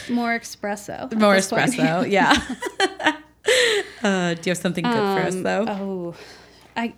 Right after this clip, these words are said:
Speaker 1: yeah. I mean,
Speaker 2: You
Speaker 1: how
Speaker 2: probably
Speaker 1: much
Speaker 2: have
Speaker 1: time do you have?
Speaker 2: Oh my
Speaker 1: <laughs>
Speaker 2: gosh. Well, I can talk to Julie forever, which I say that with everyone, but it's true with Julie 'cause we sometimes <laughs> talk for so long and I'm like,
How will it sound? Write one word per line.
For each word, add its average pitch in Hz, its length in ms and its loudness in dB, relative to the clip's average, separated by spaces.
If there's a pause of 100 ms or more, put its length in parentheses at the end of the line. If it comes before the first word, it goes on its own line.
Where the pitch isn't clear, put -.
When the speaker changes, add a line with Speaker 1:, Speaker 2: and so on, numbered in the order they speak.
(120)
Speaker 1:
yeah. 185 400 -10
I 214 80 -2
mean, 196 260 -2 (400)
Speaker 2:
You 196 120 0
Speaker 1:
how 240 60 4
Speaker 2:
probably 285 240 8
Speaker 1:
much 208 80 6
Speaker 2:
have - 80 6
Speaker 1:
time 262 140 6
do 208 80 0
you 202 80 0
have? 220 240 2 (160)
Speaker 2:
Oh 170 160 4
my 160 140 4
Speaker 1:
<laughs> 170 120 0
Speaker 2:
gosh. 165 240 2
Well, 185 140 4
I 196 100 6
can 277 240 6
talk 208 260 0
to 180 80 -4
Julie 151 260 -2
forever, 147 440 -4
which - 380 -6
I 180 60 -2
say 180 220 -2
that 170 220 2
with 156 140 -2
everyone, 156 380 0
but 147 160 -2
it's - 480 -8
true 151 340 -4
with 143 120 -6
Julie 139 300 -6
'cause 143 280 -12
we 147 420 -4
sometimes 160 600 -4
<laughs> - 60 -8
talk - 200 -6
for 196 120 -2
so 185 220 2
long 147 280 -2
and 151 80 -2
I'm 151 120 -4
like, 156 200 -2